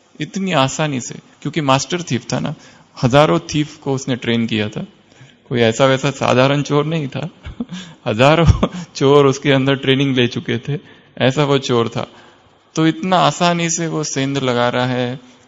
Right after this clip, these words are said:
खिड़की को खोल रहा है, कोई आवाज नहीं, इधर उधर देख रहा भी नहीं, बेटा डर रहा है, पसीना छूट रहे हैं कि कोई देख ना ले, परंतु बाप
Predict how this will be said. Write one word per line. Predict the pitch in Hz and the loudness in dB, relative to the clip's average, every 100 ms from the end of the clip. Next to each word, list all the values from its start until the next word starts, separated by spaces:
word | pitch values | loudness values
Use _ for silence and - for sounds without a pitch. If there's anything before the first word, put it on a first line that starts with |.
| - | -10
खिड़की | 127 127 139 | -8 -6 -6
को | 139 | -4
खोल | 131 - 127 131 | -4 0 0 0
रहा | 123 123 123 | -2 0 0
है, | 123 120 - - - | -2 -4 -8 -20 -6
कोई | 147 165 | -2 0
आवाज | 151 123 123 135 131 | 2 2 2 2 0
नहीं, | 120 117 110 - - | -2 -2 -4 -8 -8
इधर | 135 156 | -6 -4
उधर | 165 160 | -4 -4
देख | 120 143 - | -2 -4 -2
रहा | 170 170 | 0 2
भी | 156 | 0
नहीं, | 123 - - - - - | -4 -6 -20 -18 -18 -12
बेटा | 113 110 143 165 | -2 2 4 4
डर | 151 143 | 4 2
रहा | 135 120 | 2 -2
है, | - - _ _ | -4 -14 _ _
पसीना | 127 143 156 151 | -10 -6 -8 -6
छूट | 143 135 | -4 -4
रहे | 123 117 | -4 -8
हैं | 117 139 _ - | -8 -16 _ -12
कि | 127 | -6
कोई | 127 | -4
देख | 120 127 147 | 0 0 0
ना | 156 131 | -4 -4
ले, | 113 - _ _ _ _ _ - | -8 -12 _ _ _ _ _ -2
परंतु | 120 120 120 117 | 0 0 0 0
बाप | 113 147 175 | 4 4 2